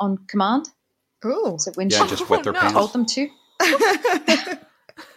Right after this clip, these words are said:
Speaker 1: I don't think that one was ever tested, <laughs> but, uh,
Speaker 4: <laughs>
Speaker 1: uh, there's certainly, certainly been some really strange claims over the <laughs> years.
Speaker 2: Do you know how, like, how
Speaker 4: Yeah,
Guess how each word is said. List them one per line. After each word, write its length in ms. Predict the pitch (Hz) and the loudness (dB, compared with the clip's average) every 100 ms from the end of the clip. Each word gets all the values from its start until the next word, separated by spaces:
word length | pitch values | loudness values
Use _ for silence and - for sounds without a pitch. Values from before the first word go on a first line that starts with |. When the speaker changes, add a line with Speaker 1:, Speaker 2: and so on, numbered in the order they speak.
| _ _ - - | _ _ -10 0
Speaker 1:
I 80 | 285 | 4
don't 140 | 381 | 4
think 140 | 466 | 4
that 120 | 320 247 | 2 4
one 160 | 269 | 4
was 120 | 254 | 4
ever 160 | 226 196 | 2 -2
tested, 920 | - - 220 247 - - - 190 202 - - | -8 -4 0 0 0 -2 0 -2 -2 -12 -8
<laughs> 100 | 302 - - - - - - | -8 -8 -18 -14 -14 -16 0
but, 400 | 220 180 170 - | 2 2 0 2
uh, 380 | 202 185 - 415 571 523 508 466 | 2 4 2 2 2 2 2 0
Speaker 4:
<laughs> 460 | - - - 466 - | -2 -10 -10 -6 2
Speaker 1:
uh, 320 | 226 214 175 190 | 2 2 0 -2
there's 220 | 220 - | -2 2
certainly, 680 | - 339 302 254 254 254 - _ _ _ - | 4 4 4 4 4 0 -16 _ _ _ -8
certainly 440 | - - 285 226 214 | 0 2 2 2 -2
been 200 | 196 202 | -2 -2
some 380 | 196 180 175 - 190 | -2 -6 -10 -14 -10
really 360 | 202 185 185 | -6 -6 -4
strange 840 | 185 - - 190 185 180 185 - - _ _ _ _ - | -2 -2 0 -2 -2 -4 -4 -6 -8 _ _ _ _ -16
claims 500 | - 180 - 180 - | -4 -4 -4 -6 -4
over 160 | 143 | -4
the 160 | 143 143 - | -8 -10 -10
<laughs> 120 | - - | -10 -6
years. 320 | - - - _ _ 202 | -4 -4 -6 _ _ -4
Speaker 2:
Do 120 | 233 | 0
you 140 | 233 | 0
know 200 | 277 302 | 0 0
how, 240 | 247 214 233 | -2 -4 -4
like, 140 | 214 202 | -6 -6
how 220 | - 202 | -6 -2
Speaker 4:
Yeah, 280 | 220 208 | 0 -2